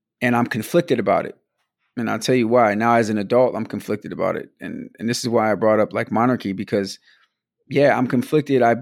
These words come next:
I believe that he was standing at that point, you know, to some extent for a righteous movement, right? And for, for the,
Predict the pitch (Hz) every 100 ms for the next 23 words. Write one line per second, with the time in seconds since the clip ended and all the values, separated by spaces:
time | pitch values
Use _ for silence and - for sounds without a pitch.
0 | 139 120 117 117 135 123 110 117 131 120
1 | 104 - - 123 127 123 107 92 110 117
2 | 113 - 131 120 101 123 113 107 104 113
3 | 120 107 101 117 110 113 104 110 110 101
4 | 117 127 110 90 107 110 110 120 107 104
5 | 98 _ _ _ _ - - 120 113 107
6 | 104 110 107 90 80